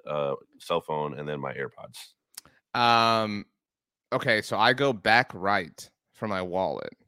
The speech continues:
Speaker 2: and
Speaker 1: That's
Speaker 2: I go
Speaker 1: so terrible.
Speaker 2: I go
Speaker 1: I
Speaker 2: front
Speaker 1: wanna reach
Speaker 2: right.
Speaker 1: back there.
Speaker 2: I go front right for the keys,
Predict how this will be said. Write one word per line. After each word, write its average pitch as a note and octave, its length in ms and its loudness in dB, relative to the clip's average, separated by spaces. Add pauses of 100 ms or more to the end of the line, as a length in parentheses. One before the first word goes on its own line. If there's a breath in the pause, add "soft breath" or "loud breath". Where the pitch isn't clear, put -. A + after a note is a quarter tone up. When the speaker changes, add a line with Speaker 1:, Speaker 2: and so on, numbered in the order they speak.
(200)
Speaker 2:
and G2+ 100 -6
Speaker 1:
That's G2 180 0
Speaker 2:
I - 20 0
go G2 120 2
Speaker 1:
so D3+ 40 0
terrible. G2 640 -2
Speaker 2:
I A2+ 80 4
go A#2+ 140 2
Speaker 1:
I - 20 2
Speaker 2:
front C3 340 0
Speaker 1:
wanna C#3+ 120 2
reach G#2+ 100 6
Speaker 2:
right. G#2 180 2
Speaker 1:
back E2+ 220 -2
there. G#2 360 0 (120)
Speaker 2:
I A#2 80 4
go A#2+ 140 2
front - 300 0
right C#3 260 2
for B2 100 -6
the G2+ 100 -8
keys, F#2 640 -6